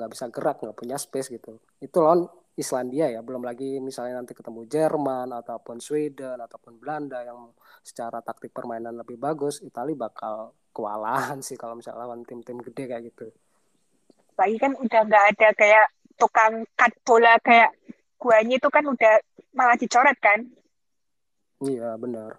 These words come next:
Speaker 2: Itu cukup sulit sih.
Speaker 1: Iya, sebenarnya kalau
Speaker 2: Em,
Speaker 1: bab-, babak kedua
Speaker 2: <clears throat>
Speaker 1: kemarin tuh Italia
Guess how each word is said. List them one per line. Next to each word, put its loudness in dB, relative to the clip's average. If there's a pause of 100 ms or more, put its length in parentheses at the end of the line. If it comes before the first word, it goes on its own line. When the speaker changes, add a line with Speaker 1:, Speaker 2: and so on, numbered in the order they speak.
Speaker 2:
Itu -4
cukup -8
sulit -4
sih. -4 (1200)
Speaker 1:
Iya, 0
sebenarnya 0
kalau 6
Speaker 2:
Em, -2
Speaker 1:
bab-, -4 (220)
babak -2
kedua -2
Speaker 2:
<clears throat> -14
Speaker 1:
kemarin -4
tuh -4
Italia -2